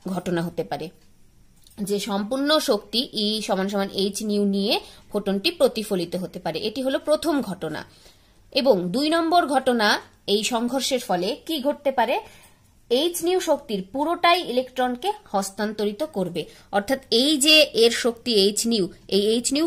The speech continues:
পুরোটাই কি করবে? এই ইলেকট্রনটাকে দিয়ে দেবে, মানে হস্তান্তরিত করবে। বোঝা গেল? এই সংঘর্ষের এটা দ্বিতীয় ফল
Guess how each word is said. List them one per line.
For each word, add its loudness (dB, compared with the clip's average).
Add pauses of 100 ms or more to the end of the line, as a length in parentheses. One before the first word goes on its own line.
পুরোটাই 4
কি 4
করবে? 2 (300)
এই 0 (120)
ইলেকট্রনটাকে 0 (260)
দিয়ে 6
দেবে, -2 (180)
মানে -2 (160)
হস্তান্তরিত -4 (100)
করবে। -14 (280)
বোঝা -6
গেল? 2 (300)
এই 2
সংঘর্ষের -2
এটা 0 (360)
দ্বিতীয় 4
ফল 0